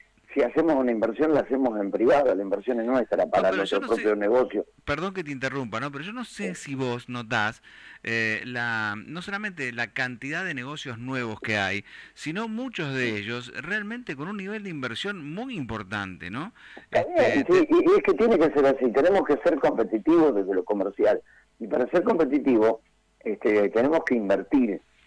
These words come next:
Speaker 1: eh, y si elegimos un destino para invertir, eh, es como se dice en el campo, en una carrera de caballo, plata o mierda. O sea,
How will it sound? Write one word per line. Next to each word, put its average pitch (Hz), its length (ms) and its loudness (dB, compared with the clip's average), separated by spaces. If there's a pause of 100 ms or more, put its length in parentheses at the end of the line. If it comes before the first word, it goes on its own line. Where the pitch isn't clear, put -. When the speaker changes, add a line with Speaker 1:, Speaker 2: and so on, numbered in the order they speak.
(220)
Speaker 1:
eh, 95 360 -2
y - 100 -4
si 104 180 0
elegimos 180 440 2
un 165 120 4
destino 135 400 2
para 104 160 2
invertir, 107 480 0 (400)
eh, 92 840 2
es 120 140 -2
como 135 200 0
se 107 320 0
dice 117 200 0
en 101 80 0
el 98 100 -2
campo, 131 220 2
en 104 80 0
una 107 140 0
carrera 101 220 2
de 113 80 0
caballo, 127 420 4
plata 135 260 2
o 117 40 2
mierda. 131 420 2
O 92 80 -2
sea, 104 200 2